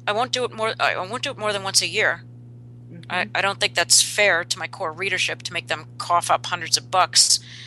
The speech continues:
Speaker 1: um, for the next big thing. But on the other hand,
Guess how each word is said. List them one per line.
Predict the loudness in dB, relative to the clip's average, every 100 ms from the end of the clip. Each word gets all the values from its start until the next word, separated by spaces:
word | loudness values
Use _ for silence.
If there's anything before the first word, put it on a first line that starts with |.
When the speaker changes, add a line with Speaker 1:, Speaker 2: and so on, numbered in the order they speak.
| -12 -4
Speaker 1:
um, | -4 -4
for | -6
the | 0
next | 0 0 -4
big | -6 -4
thing. | -2 0 -2 -6 -12 -6
But | -2
on | 2
the | 4
other | 4 2
hand, | 0 0 -2 -6